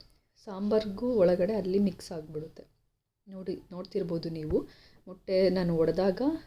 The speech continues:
ಅದು ವೈಟುದು ಮತ್ತು ಯೆಲ್ಲೋ ಕಲರ್ ಎರಡೂ ಮಿಕ್ಸ್ ಆಯಿತು. ಆದ್ದರಿಂದ ಅದು ನಾನು ಹಾಕ್ದಾಗೂ ಕೂಡ ಉಂಡೆ ಥರ ಬರಲ್ಲ, ಮಿಕ್ಸ್ ಆಗಿಬಿಡುತ್ತೆ. ಈ ಡೈರೆಕ್ಟಾಗಿ ಆಮೇಲೆ ಹಾಕಿದಾಗ ಅದು ಉಂಡೆ ಥರ ಬಂತು. ನೆಕ್ಸ್ಟು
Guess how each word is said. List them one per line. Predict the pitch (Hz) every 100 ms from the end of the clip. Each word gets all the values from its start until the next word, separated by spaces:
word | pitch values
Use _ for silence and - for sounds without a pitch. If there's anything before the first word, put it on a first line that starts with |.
| -
ಅದು | 196 170 170 165 170 202 _ _ _ _ _ _ _ _ 175 170 - - - _ 202
ವೈಟುದು | 226 240 262 254
ಮತ್ತು | 240 202 190
ಯೆಲ್ಲೋ | 180 175 170 185
ಕಲರ್ | 180 175 180
ಎರಡೂ | 165 185
ಮಿಕ್ಸ್ | 226 180 - -
ಆಯಿತು. | 156 - 294 - - - - - _ -
ಆದ್ದರಿಂದ | 180 202 220 208
ಅದು | 233 196 233 233 - - _ 190
ನಾನು | 185 190
ಹಾಕ್ದಾಗೂ | 190 196 - 254 226 220
ಕೂಡ | - 196
ಉಂಡೆ | 233 202 190 208
ಥರ | 214 185
ಬರಲ್ಲ, | 202 175 156 160 196
ಮಿಕ್ಸ್ | 202 -
ಆಗಿಬಿಡುತ್ತೆ. | 202 170 156 156 151 - _ _ _ _ _ _ _ _ _ _ _ _ 202
ಈ | 208
ಡೈರೆಕ್ಟಾಗಿ | 180 220 254 - 254 240 330 - - - _ -
ಆಮೇಲೆ | 208 226 226
ಹಾಕಿದಾಗ | 214 202 208 - 202 247
ಅದು | 240 220 226 202 196 - - _ _ 208
ಉಂಡೆ | 202 208 220
ಥರ | 214 196
ಬಂತು. | 190 170 170 226
ನೆಕ್ಸ್ಟು | 277 196 - - 240